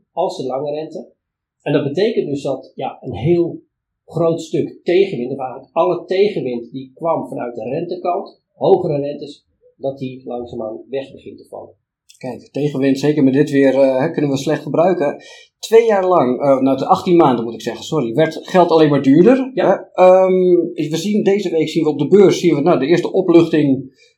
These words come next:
Speaker 2: eh, van wat je nu een beetje schetst, zien we nu terug. Wat, wat, wat kan ik nu de komende tijd nu verwachten?
Speaker 1: Ik denk dat het belangrijk is dat er een paar dingen gebeuren. Is enerzijds dat we, eh, vanuit de macro-economie, hè, s-, groeicijfers krijgen die niet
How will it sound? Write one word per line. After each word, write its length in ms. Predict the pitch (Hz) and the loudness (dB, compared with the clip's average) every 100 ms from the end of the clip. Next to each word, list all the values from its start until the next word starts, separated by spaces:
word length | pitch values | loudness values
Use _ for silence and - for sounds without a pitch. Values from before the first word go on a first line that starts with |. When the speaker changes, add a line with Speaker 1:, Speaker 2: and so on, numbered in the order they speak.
| _ | _
Speaker 2:
eh, 600 | - 143 135 135 131 127 | -4 0 2 4 2 2
van 140 | 151 | 2
wat 140 | 147 147 | 2 2
je 60 | |
nu 60 | 160 | 2
een 60 | |
beetje 260 | 156 156 - | 4 2 0
schetst, 240 | 165 - | -6 -6
zien 140 | - 170 | -4 0
we 60 | |
nu 120 | 156 139 | 2 2
terug. 480 | 151 196 254 - | 0 0 0 -8
Wat, 320 | - 202 - _ | -8 -8 -8 _
wat, 140 | 202 - | -16 -12
wat 140 | 208 | -12
kan 160 | - 214 | -8 -6
ik 80 | 180 | -4
nu 100 | 196 | -4
de 80 | |
komende 320 | 180 190 175 165 | -2 0 0 2
tijd 260 | 175 156 | 0 0
nu 80 | 135 | -4
verwachten? 440 | 123 110 104 - | -6 -8 -8 -14
Speaker 1:
Ik 140 | 107 - | -14 -10
denk 120 | - | -4
dat 100 | 175 | -2
het 120 | 175 | -2
belangrijk 500 | 180 214 247 220 196 | 0 0 0 -2 -4
is 280 | 165 190 - | -6 -8 -8
dat 260 | 170 170 - | -8 -8 -4
er 160 | 170 | -4
een 160 | 151 147 | -4 -6
paar 280 | 175 185 180 | -4 -2 0
dingen 220 | 180 165 | 2 0
gebeuren. 460 | - 131 117 117 | -4 -8 -8 -8
Is 120 | 135 - | -10 -6
enerzijds 640 | 202 226 - 151 123 - | -4 -2 -4 -8 -10 -8
dat 240 | 139 143 | -6 -6
we, 280 | 139 139 - _ _ _ | -6 -10 -10 _ _ _
eh, 200 | - 127 | -10 -8
vanuit 460 | 127 160 147 143 139 | -6 -4 -2 -4 -4
de 160 | 135 123 | -8 -6
macro-economie, 1200 | 135 202 - 165 147 135 131 127 120 113 107 107 | -4 -4 -4 -6 -6 -8 -6 -6 -6 -6 -8 -14
hè, 180 | 127 160 | -14 -14
s-, 220 | - - | -16 -16
groeicijfers 680 | - 156 165 160 123 120 - | -8 -6 -6 -6 -6 -8 -10
krijgen 420 | 135 117 110 107 | -8 -6 -10 -12
die 160 | 120 | -6
niet 420 | 135 170 160 _ | -2 -2 -4 _